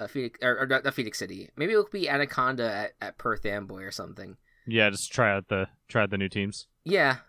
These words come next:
Speaker 1: maybe that, maybe that'll be our, our, our showcase there, um, in, uh,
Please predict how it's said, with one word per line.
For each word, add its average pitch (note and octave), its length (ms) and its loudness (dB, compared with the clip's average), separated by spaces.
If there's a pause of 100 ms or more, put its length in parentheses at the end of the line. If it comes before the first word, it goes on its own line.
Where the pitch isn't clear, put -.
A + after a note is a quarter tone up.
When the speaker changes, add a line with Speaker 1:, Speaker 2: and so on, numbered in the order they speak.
Speaker 1:
maybe C#3+ 240 0
that, C#3 280 4
maybe C3 260 -4
that'll B2 260 2
be A#2 180 -4
our, A2 220 0
our, G#2+ 320 -2
our G#2 140 -2
showcase G#2 640 -4
there, F#2+ 300 -8 (520)
um, F2+ 440 -8 (760)
in, G2 380 -10
uh, F2+ 300 -8